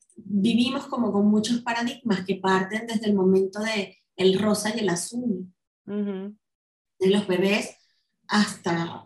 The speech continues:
Speaker 1: mil cosas en el camino. Entonces, <clears throat> yo creo que lo importante es reflexionar sobre esto, tener la conciencia y trabajar en pro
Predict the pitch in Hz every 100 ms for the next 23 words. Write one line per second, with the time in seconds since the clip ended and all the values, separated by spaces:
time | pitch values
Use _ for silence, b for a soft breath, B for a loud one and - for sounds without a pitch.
0 | _ - 214 226 240 240 - 208 196 208
1 | 202 190 180 175 202 185 180 185 196 202
2 | 240 262 254 - - - _ _ _ -
3 | 208 196 202 196 220 240 240 240 240 240
4 | 220 196 190 185 214 - 214 208 214 185
5 | 208 214 240 240 240 - _ _ _ _
6 | _ _ _ - - - - - 208 214
7 | - - 202 202 233 233 240 - 254 -
8 | - _ _ _ 196 196 196 214 214 196
9 | 180 220 220 - - 233 233 B B -
10 | 196 190 185 185 202 196 - _ _ _
11 | _ - 220 214 214 240 247 370 392 _